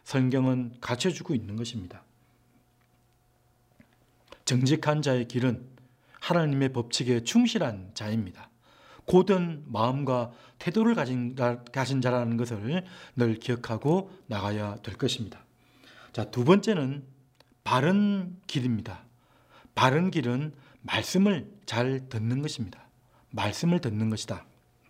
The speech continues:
이십일 절에 보면 "명철한 자는 그 길을 바르게 하느니라"라고 했습니다. 내 모든 걸음과 삶의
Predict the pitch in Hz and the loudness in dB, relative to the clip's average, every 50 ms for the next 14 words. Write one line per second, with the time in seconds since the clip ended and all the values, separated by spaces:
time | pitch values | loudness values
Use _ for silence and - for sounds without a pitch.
0 | _ _ _ _ _ _ _ _ _ _ _ _ - - - - - - _ 156 | _ _ _ _ _ _ _ _ _ _ _ _ -20 -20 -20 -20 -20 -14 _ -4
1 | 127 113 147 151 175 170 170 190 160 156 - 131 127 127 123 120 127 143 147 - | -2 2 2 4 2 4 2 2 2 2 0 0 0 0 0 0 -2 -4 -6 -10
2 | - - - - - - - - - _ - 131 160 180 190 196 196 - 190 165 | -14 -20 -20 -20 -20 -20 -20 -20 -20 _ 2 4 4 4 4 2 0 -2 -2 -2
3 | 160 151 147 139 143 139 139 139 139 139 135 - - 135 131 131 127 135 - 180 | 0 -2 -2 -2 -2 -2 0 -2 -2 -4 -8 -4 0 0 2 2 0 0 0 2
4 | 180 180 180 175 165 - - - 120 123 147 214 208 226 160 120 117 120 117 113 | 2 2 2 0 -2 -8 -8 -6 -4 -2 0 2 2 2 0 0 0 -2 -2 -2
5 | 110 107 104 101 104 113 110 110 110 - 131 147 165 160 - - - - - 156 | -4 -4 -6 -8 -6 -4 -4 -2 -2 -2 -4 -4 -4 -6 -8 -14 -12 -8 -8 -8
6 | - - 127 104 - - - - _ _ _ _ _ _ _ _ - - - - | -6 -6 -6 -6 -6 -10 -16 -20 _ _ _ _ _ _ _ _ -20 -20 -20 -6
7 | - 113 120 120 123 120 120 117 131 139 131 139 131 123 117 113 117 143 156 165 | 0 2 4 4 4 2 2 2 2 0 0 0 -2 -2 -2 -2 0 2 2 2
8 | 165 143 131 120 113 113 113 117 120 123 123 127 - - - _ - - - 147 | 2 2 0 -2 -4 -2 -2 -2 -2 -4 -6 -10 -14 -20 -20 _ -12 -8 -4 -2
9 | 147 151 156 156 160 156 156 156 151 156 | 0 2 2 4 4 2 2 0 -2 -4